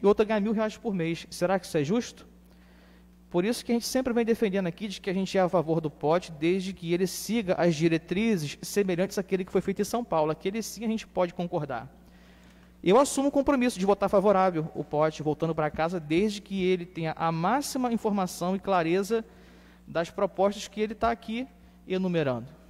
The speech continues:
Somente isso. A gente não é contra o projeto. Agora, dizer que é emprego, sinceramente,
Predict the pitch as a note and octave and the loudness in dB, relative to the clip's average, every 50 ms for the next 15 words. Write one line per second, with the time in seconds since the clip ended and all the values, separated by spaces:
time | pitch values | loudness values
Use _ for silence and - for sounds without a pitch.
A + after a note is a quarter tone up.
0 | - - - - - - A3+ G#3+ A3 B3 B3+ - - A#3 G#3+ G3+ - - - - | -20 -20 -20 -14 -4 -2 0 0 0 0 -2 -4 -2 -2 -2 -2 -2 -4 -4 -2
1 | E3 E3 G3+ - G3 G3+ G#3+ G3+ - - - A3+ A#3+ C#4 D#4+ D4+ - D4+ C#4+ C4+ | 0 0 0 0 0 0 0 -2 -2 -4 0 2 4 4 4 2 0 0 0 0
2 | - C4 B3+ A#3 E3+ E3+ D#3 - F3 E3 E3 D#3+ D3 C#3 C#3+ - D3+ F3 E3 C#3+ | 0 0 0 0 2 0 0 0 -2 2 2 2 2 2 0 -4 -6 -6 -4 -2
3 | D#3+ G3+ A#3 - - G3+ G3+ G3+ G#3 G3+ F#3+ - F3+ E3 F3 F#3+ G#3 A3 B3 C4 | -2 -4 -4 -4 -6 -4 -4 -2 -2 -2 -4 -2 -2 -2 0 0 -2 -2 -4 -6
4 | C4 - - - - - - - - - - - E3 - G3 G3 G#3+ G#3+ G3 E3 | -6 -10 -16 -20 -20 -20 -20 -20 -20 -12 -10 -10 -4 0 0 2 2 2 0 0
5 | C#3+ C3 B2+ - - - | -2 -4 -6 -10 -14 -18